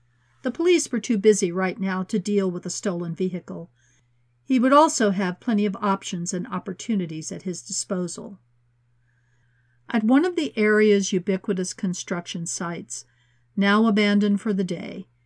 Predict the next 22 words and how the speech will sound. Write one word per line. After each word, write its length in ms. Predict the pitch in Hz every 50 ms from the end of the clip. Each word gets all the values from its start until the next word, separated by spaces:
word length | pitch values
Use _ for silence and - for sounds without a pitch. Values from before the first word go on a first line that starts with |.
| _ _ _ _
he 160 | _ _ 214 208
found 300 | - 226 214 214 214 220
a 80 | 226
pickup 380 | - 247 226 220 202 175 185 _
truck 400 | - - 190 - 247 _ - _ _ _ _ _ _
with 160 | - 185 185 -
a 60 | 185
toolbox 680 | - - - 269 254 226 190 175 160 165 160 - -
in 160 | - - 196 175
its 220 | 175 175 - -
bed. 380 | 185 175 175 165 160 180 196 - _ _ _ _ _ _ _ _ _ _ _ _ _ _ _ _ _ -
A 80 | 208
chunk 320 | 196 - - 240 247 247 262
of 140 | 226 202
brick 400 | - 208 202 202 196 - - - _
and 220 | 208 180 180 175
brute 260 | - 208 208 220 220
force 460 | - - - 226 190 180 170 185 - -
popped 440 | _ - - 214 185 180 - _
the 80 | _ 196
cheap 360 | - - - - 185 175 -
lock, 420 | 190 185 180 175 - 185 - -